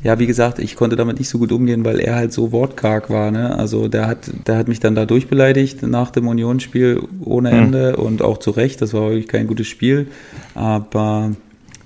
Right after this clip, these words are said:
Speaker 1: da habe ich
Speaker 2: Ja, aber
Speaker 1: wirklich
Speaker 2: das hat's mit einigen Mitspielern gemeinsam. Also war's ja nicht der
Speaker 1: nee,
Speaker 2: Einzige.
Speaker 1: das stimmt schon. Aber ich meine, ist ja egal. Da, ich war nicht der Einzige, aber, äh,
Speaker 2: Ja.
Speaker 1: es war auf jeden Fall unschön. Und im nächsten Spiel habe ich dann auch nicht gespielt. Aber das, ähm,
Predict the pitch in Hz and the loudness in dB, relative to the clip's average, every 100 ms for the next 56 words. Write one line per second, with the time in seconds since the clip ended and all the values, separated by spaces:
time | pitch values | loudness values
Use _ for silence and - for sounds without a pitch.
0 | - 104 110 110 - 104 101 104 - 120 | -4 0 0 -2 0 2 4 4 2 2
1 | 120 127 120 127 120 127 - 139 123 120 | 2 4 4 2 4 2 2 4 4 6
2 | 120 131 120 110 104 104 110 110 107 120 | 6 4 4 4 4 6 6 6 6 6
3 | 120 113 117 165 139 120 107 117 107 98 | 6 4 6 6 4 4 4 4 4 4
4 | 90 101 101 104 107 107 - - - - | 2 2 2 2 2 0 -4 -20 -20 -6
5 | 110 113 110 101 98 104 104 - - - | 0 4 4 4 4 4 2 0 -2 0
6 | 104 104 120 117 98 107 120 104 95 95 | 2 2 2 2 2 0 2 0 2 2
7 | 92 - - - - - 113 104 101 104 | 0 -2 -10 -8 -6 2 2 4 4 4
8 | 98 107 104 101 87 117 - 107 110 123 | 4 2 2 2 2 0 0 0 0 -2
9 | - - - 107 104 107 113 120 - 110 | -8 -14 -4 0 2 2 2 -4 0 0
10 | 113 113 107 107 110 107 - - 120 104 | 0 0 0 0 -2 -6 -2 0 2 2
11 | 101 101 - - 95 104 104 104 | 2 0 -4 -2 -2 0 -2 -4